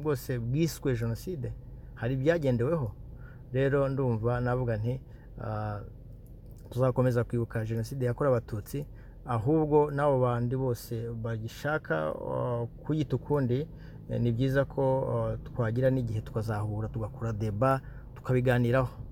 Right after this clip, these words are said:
Ntitube abanzi, ahubwo hakabaho kwigisha no guhugurana.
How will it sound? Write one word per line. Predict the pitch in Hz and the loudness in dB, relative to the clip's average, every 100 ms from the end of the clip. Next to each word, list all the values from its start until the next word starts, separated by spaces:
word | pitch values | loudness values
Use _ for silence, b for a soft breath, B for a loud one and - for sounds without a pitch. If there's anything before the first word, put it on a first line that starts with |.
| - | -8
Ntitube | - 127 - 160 | -6 -4 4 6
abanzi, | 151 151 156 139 127 180 - - - B B B | 8 8 8 6 4 0 -4 -12 -16 B B B
ahubwo | - 117 156 185 165 143 170 - - | -2 4 8 8 8 4 2 0 -12
hakabaho | - 127 139 147 185 180 143 156 - | -10 -4 2 4 4 2 -4 -4 -4
kwigisha | - 175 143 - | -2 -2 -2 -4
no | 180 | -4
guhugurana. | 165 170 135 117 87 - | 2 2 2 -2 -2 -8